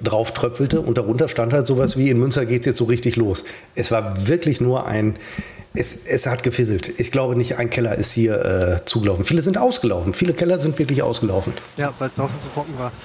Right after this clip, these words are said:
Speaker 2: Ähm, es hat bei uns hier gut geregnet. Ich hab, äh, Freunden geholfen, die haben ein Haus gekauft mit einem riesigen Garten übrigens, Seppo, zweieinhalbtausend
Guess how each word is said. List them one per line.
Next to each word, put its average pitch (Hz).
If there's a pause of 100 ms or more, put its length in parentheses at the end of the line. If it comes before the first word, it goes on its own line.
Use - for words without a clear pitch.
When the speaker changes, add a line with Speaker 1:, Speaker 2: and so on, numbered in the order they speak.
(260)
Speaker 2:
Ähm, 147
es 147
hat 185
bei 165
uns 170
hier 185 (540)
gut 190
geregnet. 214
Ich -
hab, 160
äh, 135
Freunden 151
geholfen, 151
die 139
haben 135
ein 113
Haus 151
gekauft 160
mit 143
einem 120
riesigen 139
Garten 123
übrigens, 110
Seppo, 120
zweieinhalbtausend 139